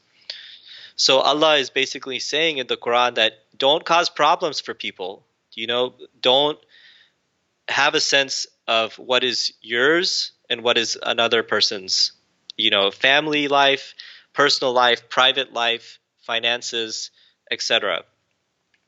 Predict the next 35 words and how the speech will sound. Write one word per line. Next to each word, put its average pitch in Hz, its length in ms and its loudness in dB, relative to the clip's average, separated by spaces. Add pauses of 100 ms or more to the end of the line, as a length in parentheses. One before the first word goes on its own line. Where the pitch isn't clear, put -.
(560)
So - 180 -4
let's 143 240 0
not 160 200 2
forget 131 300 0
this. 120 200 -6
And 123 140 -6
the 131 80 -4
reason 151 340 -2
that 131 100 2
I 120 100 4
bring 131 200 -4
this 123 200 -4
up 127 120 -4
as 113 160 -4
well, 120 500 2 (540)
which, - 360 0
you 135 140 -6
know, 135 100 2
for 135 200 -2
whatever 196 320 2
reason, 147 520 -2 (400)
uh, 127 60 -10 (380)
my 147 300 2
culture, 127 400 0
at 101 180 0
least, 110 360 -2
as, 113 340 0
as 113 200 -2
a 107 80 -2
Desi, 131 560 2
as 113 240 -2
a 104 280 0 (340)
second 143 380 0
generation 117 720 2 (500)
Indo-Pak 123 680 2